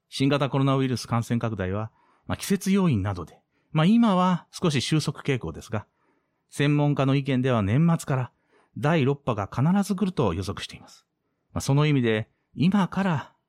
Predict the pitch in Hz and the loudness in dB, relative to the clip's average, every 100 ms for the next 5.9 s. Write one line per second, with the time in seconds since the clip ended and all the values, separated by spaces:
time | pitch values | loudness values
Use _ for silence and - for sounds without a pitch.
0 | _ - 117 110 110 104 101 104 - _ | _ -4 -2 0 0 0 -2 -2 -6 _
1 | _ _ 101 123 120 117 117 107 101 101 | _ _ 0 2 2 0 -2 -2 -2 -2
2 | - 120 101 104 117 120 107 104 - - | -2 -2 -2 -4 -4 -2 -2 -2 -6 -14
3 | 113 135 127 131 123 - 208 170 80 - | -2 -2 2 0 0 0 0 2 0 -6
4 | 78 71 - - _ _ _ _ _ _ | -12 -14 -16 -20 _ _ _ _ _ _
5 | _ 101 123 113 120 110 113 113 | _ -4 0 0 2 2 2 0